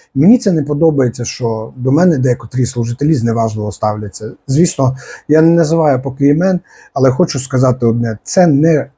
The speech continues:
гарно з вашої сторони, називати мене бульварщиною, називати мене нерозумним і так далі. Подумайте сто раз, коли ви про це говорите. І давайте навчимося поважати один одного. Якщо ми щось не розуміємо,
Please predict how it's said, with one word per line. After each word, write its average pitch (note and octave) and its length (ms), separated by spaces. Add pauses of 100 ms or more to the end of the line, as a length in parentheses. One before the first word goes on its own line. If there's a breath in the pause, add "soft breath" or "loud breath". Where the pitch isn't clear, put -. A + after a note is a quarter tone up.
гарно B2 420
з A2 80
вашої B2+ 300
сторони, B2+ 580 (340 loud breath)
називати C3 640
мене B2 200
бульварщиною, C3 840
називати C3 480
мене B2+ 180
нерозумним A#2 720
і A2 40
так A2 180
далі. G#2 220 (500)
Подумайте D#3 420
сто - 220
раз, D#3+ 200
коли C3 200
ви C3 140
про A#2 160
це - 160
говорите. A2 560
І C3 60
давайте F#3 360
навчимося D3 520
поважати C3+ 460
один D3 340
одного. A2 360 (280 soft breath)
Якщо C#3 280
ми F#3+ 160
щось C#3+ 400
не C#3 120
розуміємо, B2+ 720